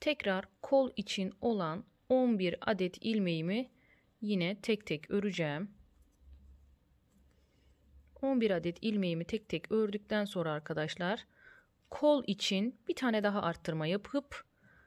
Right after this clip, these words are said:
kalan on adet ilmeğimi de yani, e, tişörtün arka kısmında olan ilmeklerimiz on tane. O on adet ilmeğimizi de örüp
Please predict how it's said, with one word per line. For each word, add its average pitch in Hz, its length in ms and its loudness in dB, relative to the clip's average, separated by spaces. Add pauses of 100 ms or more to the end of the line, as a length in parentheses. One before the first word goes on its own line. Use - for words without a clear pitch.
(140)
kalan 240 480 2 (100)
on 285 300 6
adet 170 400 2
ilmeğimi 180 600 2
de 165 280 0 (180)
yani, 151 440 -4 (480)
e, 156 360 -4 (160)
tişörtün 226 540 0
arka 202 300 2
kısmında 160 520 -4
olan 147 340 -2 (1200)
ilmeklerimiz 160 840 -2
on 160 200 -2
tane. 156 480 -6 (500)
O - 60 -6
on - 280 4
adet 190 360 2
ilmeğimizi 180 580 2
de 196 60 4
örüp 240 400 4